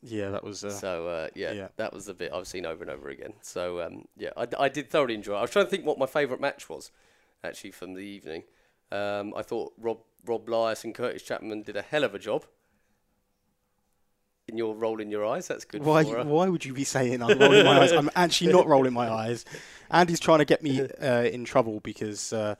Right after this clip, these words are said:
Speaker 1: he thinks that Curtis prefers me to him. And we both see Curtis Chapman as our meal ticket out of this place.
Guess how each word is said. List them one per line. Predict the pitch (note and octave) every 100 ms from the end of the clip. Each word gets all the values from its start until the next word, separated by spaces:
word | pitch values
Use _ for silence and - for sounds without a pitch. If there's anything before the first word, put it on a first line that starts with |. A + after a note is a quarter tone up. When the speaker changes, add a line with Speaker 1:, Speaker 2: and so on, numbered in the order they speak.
| _ _ _ - -
Speaker 1:
he | - -
thinks | A#2+ B2+ - -
that | A2+ -
Curtis | - A#2+ - A2+
prefers | - - A2 G#2+
me | A2 G#2+ G#2
to | -
him. | G#2 A#2 G2+ G2+ _ _ _ -
And | G#2 G2+
we | A2+
both | B2 A#2
see | - A2+
Curtis | - G#2+ -
Chapman | - A2 A#2 G2+
as | G2+
our | G2+
meal | A2 G2+
ticket | - G#2+ -
out | A2+ G#2
of |
this | G#2 G2+
place. | - G#2 G2+ - -